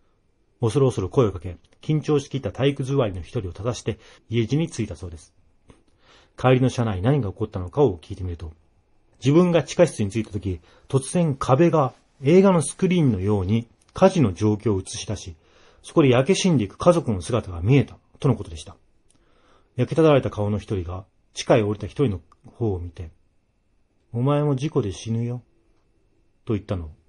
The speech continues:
聞いたそうです。今すぐ逃げ出したいのに、なぜか体の自由が利かなくなり、やっとの思いで背を向けて、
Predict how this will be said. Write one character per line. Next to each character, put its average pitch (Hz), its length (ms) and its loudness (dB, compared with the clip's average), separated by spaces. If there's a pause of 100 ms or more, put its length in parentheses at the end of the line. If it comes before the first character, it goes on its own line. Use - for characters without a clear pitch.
(120)
聞 131 140 -4
い - 40 -4
た 107 80 -10
そ 95 160 -12
う - 20 -14
で - 100 -20
す。 - 180 -20 (1500)
今 143 180 6
す 131 100 -2
ぐ 113 80 0
逃 101 80 -2
げ 113 80 2
出 117 100 2
し - 60 -10
た 117 100 -2
い - 20 -2
の 90 60 -4
に、 85 180 -6 (180)
な 147 100 2
ぜ 131 60 -4
か 120 80 -2
体 151 240 4
の 156 80 2
自 131 160 -2
由 135 100 0
が 107 60 -2
利 - 80 -12
か 107 100 -6
な 92 60 -6
く - 80 -12
な 95 80 -8
り、 78 120 -12 (200)
や 127 140 -2
っ 135 40 -14
と 180 140 0
の 123 60 4
思 104 140 -2
い - 20 -6
で 92 80 -12
背 - 140 -2
を 107 80 2
向 87 60 -12
け - 100 -18
て、 - 160 -18